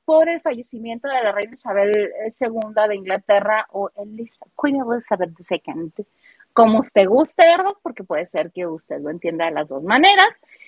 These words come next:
Este, a los noventa y seis años, eh, dejó este plano,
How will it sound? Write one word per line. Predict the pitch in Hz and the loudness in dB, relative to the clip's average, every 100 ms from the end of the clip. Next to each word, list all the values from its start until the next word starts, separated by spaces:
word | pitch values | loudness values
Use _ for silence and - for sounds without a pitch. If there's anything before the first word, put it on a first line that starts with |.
| _ - | _ -2
Este, | 320 311 330 - - 311 302 302 285 262 _ 254 - _ | 2 4 2 -6 4 8 8 4 -2 -10 _ -20 -20 _
a | 269 269 | -2 -2
los | 269 277 | -4 -6
noventa | 294 302 285 | -10 -10 -8
y | 294 | -10
seis | 285 330 311 | -8 -10 -6
años, | 320 294 302 294 _ _ | -8 -8 -12 -14 _ _
eh, | 254 254 247 240 240 233 220 | -10 -8 -8 -10 -10 -10 -8
dejó | 214 - 226 226 | -10 -6 -6 -6
este | 214 - 214 190 185 175 _ _ | -8 -6 -4 -2 -6 -12 _ _
plano, | 285 262 262 226 226 | 4 6 4 -2 -14